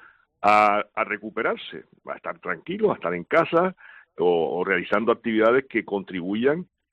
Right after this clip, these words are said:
a su curación cuanto antes. Tengan en cuenta, como usted bien acaba de decir, de que una persona que está de baja cobra, por un lado, eh, el setenta y cinco por ciento, el setenta y cinco por ciento de sus retribuciones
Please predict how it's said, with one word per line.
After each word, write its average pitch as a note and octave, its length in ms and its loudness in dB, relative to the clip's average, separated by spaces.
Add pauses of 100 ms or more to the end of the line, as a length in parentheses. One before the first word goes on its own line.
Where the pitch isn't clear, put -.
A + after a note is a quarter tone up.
(120)
a F#2+ 140 0
su G2 460 -6
curación A#2 520 2
cuanto D#2+ 480 0
antes. D2+ 400 -8
Tengan E2+ 180 -4
en F#2 60 -10
cuenta, A2+ 240 0
como E2+ 100 -4
usted E2+ 180 -4
bien F2+ 260 -4
acaba F2+ 320 0
de F#2 180 2
decir, C3+ 280 -2 (440)
de F2+ 240 -2
que D#2+ 100 -2
una E2+ 200 0
persona A2+ 420 0
que C#2 80 -16
está D2+ 200 -6
de D2 120 -2
baja A#2+ 260 2
cobra, F#2+ 400 4
por G#2 160 -2
un D3 120 2
lado, E3 340 4 (720)
eh, F#2+ 720 2
el G#2 160 -6
setenta G2+ 340 -4
y F#2+ 40 -8
cinco C#3 280 -8
por C3+ 160 0
ciento, F2+ 520 -2
el D#2+ 100 -8
setenta F2+ 320 -10
y - 60 -20
cinco F3 240 -4
por G#2+ 120 -4
ciento F2 380 -4
de E2 80 -6
sus F#2 220 -12
retribuciones A#2+ 720 0